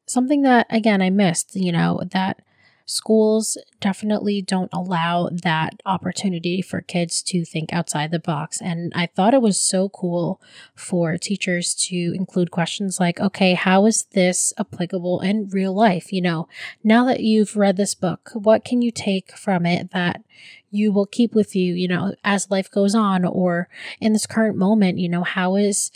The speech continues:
this specific chapter applicable to a current situation in your life? And how is it helping you kind of handle your decision-making skills?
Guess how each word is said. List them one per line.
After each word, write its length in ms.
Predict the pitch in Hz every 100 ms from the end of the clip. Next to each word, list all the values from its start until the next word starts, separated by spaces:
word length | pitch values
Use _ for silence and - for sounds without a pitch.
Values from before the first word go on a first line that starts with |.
| - - -
this 220 | 202 208
specific 480 | - 202 214 196 196
chapter 640 | - 208 220 - - 180 -
applicable 680 | 202 214 208 196 175 185
to 420 | - - 185 170 175
a 60 |
current 300 | - 190 202
situation 560 | 196 - 196 202 220 196
in 100 | 175
your 140 | 170
life? 400 | 165 185 180 -
And 120 | 190 175
how 220 | 190 185
is 140 | 180
it 160 | 190 -
helping 420 | 196 190 202 185
you 200 | 180 175
kind 280 | - 175 175
of 260 | 175 - - - - - _ -
handle 640 | 208 196 196 185 165 180 - 240 _ _ _ _ _ -
your 320 | 214 202 180
decision-making 800 | 165 170 294 302 202 160 - -
skills? 460 | - - 175 175